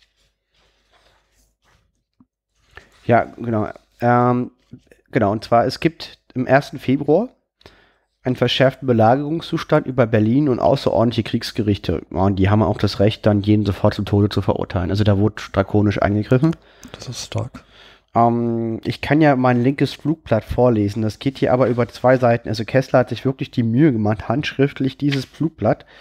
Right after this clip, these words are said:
Speaker 1: auf sieben, acht Tagebuchseiten oder drei Seiten im Buch.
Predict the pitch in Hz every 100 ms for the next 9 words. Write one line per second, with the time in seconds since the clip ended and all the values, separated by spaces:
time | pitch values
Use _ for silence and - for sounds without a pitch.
0 | - - - - 110 117 - 135 143 -
1 | - - - 117 135 139 135 - 120 123
2 | 127 117 107 104 123 113 117 113 101 107
3 | 160